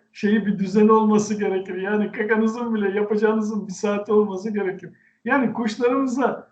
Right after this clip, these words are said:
verilecek, e, yiyecek, içecek, bunun bir düzeni olması gerekir mi? E, ne tavsiye edebilirsiniz? Ve burada hani sizin kullandığınız ürünler,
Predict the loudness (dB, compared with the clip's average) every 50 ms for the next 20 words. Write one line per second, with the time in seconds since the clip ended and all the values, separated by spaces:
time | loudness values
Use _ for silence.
0 | _ _ 0 2 2 2 2 0 -2 -2 -2 -4 -4 -6 -8 -12 -16 -14 -14 -10
1 | -6 -4 -4 -2 -2 -2 2 4 4 4 4 2 0 2 0 0 0 -2 -6 -4
2 | -4 -4 -2 -2 -2 0 0 0 0 -2 -4 -8 _ _ _ _ -6 -4 -2 0
3 | 0 0 0 0 0 -2 -2 0 0 0 0 2 2 4 4 4 4 4 4 2
4 | 2 0 -4 -6 -4 -2 -2 0 0 0 -2 -2 -2 -2 0 2 2 2 2 0
5 | -2 -4 -10 _ _ _ _ _ _ -2 0 0 0 0 -2 -2 -2 -4 -6 -6
6 | -2 2 4 4 4 4 4 2 2 2 2 2 0 -2 -2 -2 0 0 0 0
7 | -2 -4 -4 -4 -4 -4 -2 -2 -4 -4 -4 -4 -4 -4 -2 -2 -2 -2 -4 -8
8 | -16 _ _ _ _ 0 0 0 0 0 -2 -4 -2 0 0 0 0 0 -2 -4
9 | 0 0 2 2 4 4 2 2 0 -2 -2 -2 0 0 2 2 2 2 4 4
10 | 4 2